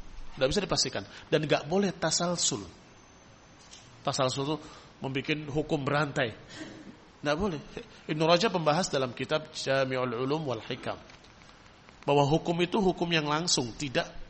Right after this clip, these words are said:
mutasalsil. Misalnya kita dagang, jual di toko. Ada orang beli. Barang halal saya jual. Maka uang itu halal. Walaupun ternyata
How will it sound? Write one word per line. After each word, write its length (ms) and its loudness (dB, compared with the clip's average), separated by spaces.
mutasalsil. 600 0
Misalnya 240 6
kita 240 4
dagang, 320 2
jual 400 6
di 80 -2
toko. 320 -2
Ada 240 4
orang 240 6
beli. 320 4
Barang 400 6
halal 480 10
saya 160 2
jual. 480 6
Maka 160 2
uang 160 4
itu 160 -2
halal. 240 -6
Walaupun 480 12
ternyata 720 8